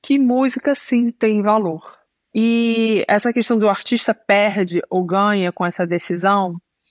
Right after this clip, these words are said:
depende como ele vende o catálogo dele, depende de como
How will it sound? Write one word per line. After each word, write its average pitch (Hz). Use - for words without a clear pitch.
depende 233
como 226
ele 226
vende 220
o 208
catálogo 180
dele, 170
depende 190
de 185
como 262